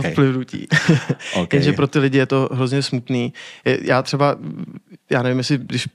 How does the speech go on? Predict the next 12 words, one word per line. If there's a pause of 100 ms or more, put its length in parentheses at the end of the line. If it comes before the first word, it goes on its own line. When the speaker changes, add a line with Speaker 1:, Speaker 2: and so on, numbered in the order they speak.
Speaker 1:
cestuješ,
tak
já
používám
třeba
takovou
tu
aplikaci
Currency,
se
to
jmenuje.